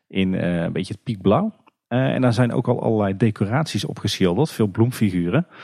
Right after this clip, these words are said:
En ook de gehe-, gehengen zijn al aangebracht. Dat zijn, zeg maar, die, eh, die schi-, scharnieren. Verder is er gewerkt aan het, eh, het dakbeschot, zeg maar, de, de bekleding van het dak. Niet van houten plaatmateriaal zoals je tegenwoordig vaak ziet, maar, eh,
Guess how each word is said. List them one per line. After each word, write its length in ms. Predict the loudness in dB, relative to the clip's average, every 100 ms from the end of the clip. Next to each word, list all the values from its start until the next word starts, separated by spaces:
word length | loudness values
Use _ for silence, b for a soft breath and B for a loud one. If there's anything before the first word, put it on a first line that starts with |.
| B B B -4
En 160 | -2
ook 100 | 0
de 100 | 0
gehe-, 300 | 0 0 -2 -4
gehengen 560 | -4 0 2 2 0
zijn 220 | 0 -2
al 220 | -2 -4 -2
aangebracht. 600 | 0 0 0 0 0 -4
Dat 100 | -6
zijn, 200 | -4 -4
zeg 160 | -4
maar, 120 | -6
die, 300 | -4 -4 -4
eh, 180 | -4 -6
die 140 | -8 -8
schi-, 260 | -6 -6 -4
scharnieren. 680 | -6 -2 -2 0 0 0 -2 B B B B B B B B _
Verder 240 | 0 2 4
is 100 | 4
er 80 |
gewerkt 320 | 4 4 2 2
aan 100 | 2
het, 180 | 2
eh, 140 | 2 4
het 180 | 2 2
dakbeschot, 600 | 2 4 2 2 -2 0
zeg 180 | -2
maar, 100 | 0 -2
de, 260 | 0 -2
de 80 | -4
bekleding 420 | -6 0 2 2
van 80 | 0
het 120 | -2
dak. 320 | 0 -2 -4 -16 0
Niet 240 | 0 2
van 240 | 2 2 2
houten 340 | 2 2 0
plaatmateriaal 760 | 2 2 2 0 0 0 0 0
zoals 220 | 0 -2
je 60 | 0
tegenwoordig 380 | 0 0 -2 -4
vaak 280 | -8 -8
ziet, 220 | -4 -4 0
maar, 260 | 0 0
eh, 400 | 0 0 0 -4